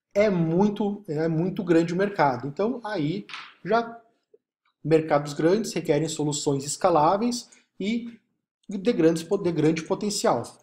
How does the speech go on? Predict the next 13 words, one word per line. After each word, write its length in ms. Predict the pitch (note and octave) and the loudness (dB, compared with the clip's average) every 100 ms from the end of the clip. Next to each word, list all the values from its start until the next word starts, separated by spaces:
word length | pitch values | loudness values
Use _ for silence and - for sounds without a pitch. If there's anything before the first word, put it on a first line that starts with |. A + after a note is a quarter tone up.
| _ - _ - | _ -20 _ -12
Então 380 | C#3+ E3+ F#3+ E3+ | 0 4 4 2
isso 260 | F#3+ A3 | 0 -2
também 320 | G#3+ F#3+ F3 F#3 | -2 -2 -2 -2
me 140 | F#3 | -2
atraiu. 400 | F#3 G#3+ D#3+ A#2+ - _ - | 0 2 2 0 -6 _ -2
Eu, 360 | E3 A3 A3+ G3+ - _ _ _ _ _ | 2 2 2 -4 -12 _ _ _ _ _
quando 340 | F3 E3+ D#3 | 0 4 6
era 200 | F3 D#3+ | 6 4
bem 280 | B2 E3 F#3+ | 2 0 2
novo, 280 | D#3+ G3 F3 | 4 4 4
jogava 320 | D#3 E3 D#3 | 4 2 2
muito 320 | C#3+ F3+ D#3+ | -2 -4 -4
videogame, 720 | C#3+ C#3+ B2+ D#3 G3 G3 - | -4 -4 0 0 2 0 -6